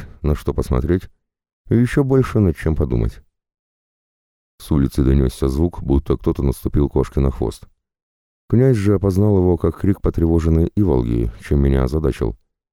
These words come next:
Я подобного не слышал никогда. Видимо, не довелось за ту прошлую жизнь ни разу напугать красивую желтую птичку так,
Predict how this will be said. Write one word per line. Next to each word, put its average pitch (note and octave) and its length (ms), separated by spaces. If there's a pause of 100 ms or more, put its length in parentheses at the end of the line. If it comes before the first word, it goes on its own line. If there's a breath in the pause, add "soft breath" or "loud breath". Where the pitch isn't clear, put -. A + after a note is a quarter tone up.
(160)
Я F2+ 240
подобного G#2+ 520
не G2 120
слышал E2 340
никогда. C#2+ 420 (840)
Видимо, C#2+ 460
не D2 120
довелось D#2 520
за C2+ 220
ту E2+ 240
прошлую C2 460
жизнь D2 360
ни B1+ 120
разу C2+ 280
напугать C2 440
красивую C2+ 600
желтую C2 380
птичку - 380
так, D#2+ 260